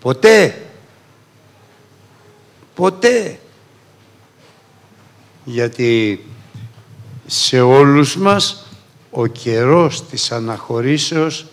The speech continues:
έφτασε. Το ξέρετε; Έφτασε. Πρόσεχε λοιπόν. Πρόσεχε. Προσέχετε, αγρυπνείτε, προσεύχεστε.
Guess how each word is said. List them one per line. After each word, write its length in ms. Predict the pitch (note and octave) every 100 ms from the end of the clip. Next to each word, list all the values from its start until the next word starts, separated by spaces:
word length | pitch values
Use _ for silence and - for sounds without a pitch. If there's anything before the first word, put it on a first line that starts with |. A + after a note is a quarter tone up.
| _ -
έφτασε. 800 | C3 B2 - G#2+ G2+ - G2 - - - - - - - - - _ _ _
Το 60 | - -
ξέρετε; 580 | - C3 C#3+ D3+ C3 - - _ -
Έφτασε. 720 | - E3+ E3+ - - - - - _ _ - - _ -
Πρόσεχε 480 | D3 C#3 - C3+ C3+
λοιπόν. 500 | C3 C3 D3+ C3+ - _ - _ _ _ - _ _ -
Πρόσεχε. 960 | F3+ A#3 B3 - - D3+ - G#2+ - _ - _ - - - -
Προσέχετε, 840 | D#3 D#3 - A3+ A3+ A3+ D3+ C#3
αγρυπνείτε, 680 | C3 C3+ D3+ E3 G#3 G#3+ E3+
προσεύχεστε. 960 | D#3 E3+ D3 G#3+ G#3+ G#3 D#3+ B2 -